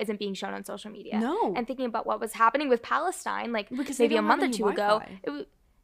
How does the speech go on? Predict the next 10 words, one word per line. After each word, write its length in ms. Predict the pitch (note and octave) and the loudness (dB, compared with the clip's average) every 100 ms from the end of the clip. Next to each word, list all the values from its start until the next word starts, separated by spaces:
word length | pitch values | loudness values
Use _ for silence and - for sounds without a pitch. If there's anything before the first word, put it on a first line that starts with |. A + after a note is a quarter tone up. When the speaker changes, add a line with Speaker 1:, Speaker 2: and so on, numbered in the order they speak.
| _ - | _ -10
Speaker 1:
exactly. 720 | A#3+ A#3 D4 G4+ - - - - - | -4 0 0 -2 -8 -14 -14 -16 -4
We're 200 | B3+ C#4+ | 2 4
like, 200 | C4+ - A#3+ | 4 0 4
we're 160 | C4 | 6
like, 240 | A3+ G#3 - | 6 0 -4
stories 420 | - D4 F4+ G4 | -6 -2 0 2
were 80 | B3 | 2
being 200 | A3 G3+ | 0 0
blown 280 | G#3 C4 | 0 0
up 280 | G3+ - - | 0 -4 -8